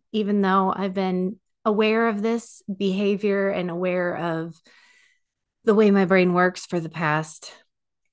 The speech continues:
number of years. <laughs> Over, over ten years.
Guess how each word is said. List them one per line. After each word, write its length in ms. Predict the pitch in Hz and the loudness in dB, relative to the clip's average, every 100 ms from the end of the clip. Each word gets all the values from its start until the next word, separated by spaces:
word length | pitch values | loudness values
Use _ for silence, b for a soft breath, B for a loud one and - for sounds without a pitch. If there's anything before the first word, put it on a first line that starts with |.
| _ | _
number 460 | 294 269 202 170 156 | 2 4 2 0 -2
of 120 | - | -6
years. 380 | - - - - _ | -10 -12 -14 -16 _
<laughs> 140 | - - - - - 285 - 247 - B B B B | -4 -4 -6 -12 -10 -8 -6 -8 -10 B B B B
Over, 400 | - 359 302 - - | 0 2 0 -2 0
over 200 | 403 202 | 0 0
ten 220 | 175 - | -4 -8
years. 360 | - - - | -10 -14 -16